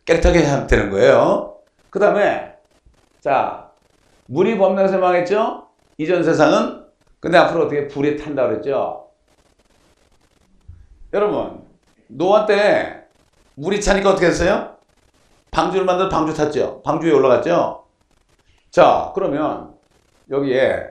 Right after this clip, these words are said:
천연왕국 때 불로 이 태운단 말입니다. 불로. 그럼 여기 있는 사람들 어떻게 해요? 분명히 하나님께서 기적적으로 뭘 만들어가지고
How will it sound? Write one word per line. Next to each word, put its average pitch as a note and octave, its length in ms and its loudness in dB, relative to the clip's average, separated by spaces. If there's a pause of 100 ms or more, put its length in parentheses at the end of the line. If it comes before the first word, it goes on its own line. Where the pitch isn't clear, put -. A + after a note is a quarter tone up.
(180)
천연왕국 E3+ 480 -4
때 D#3 120 -2
불로 D3 280 -4
이 C#3 320 -6
태운단 B2 340 -8
말입니다. F2+ 380 -14
불로. G2+ 500 -12 (720)
그럼 E3 160 -6
여기 D#3+ 200 -4
있는 D3+ 200 -6
사람들 D3+ 240 -2
어떻게 A2 220 -4
해요? - 180 -8 (840)
분명히 A3 480 0
하나님께서 E3+ 800 0 (260)
기적적으로 G3 1160 2
뭘 C3+ 180 -4
만들어가지고 A2+ 1080 -8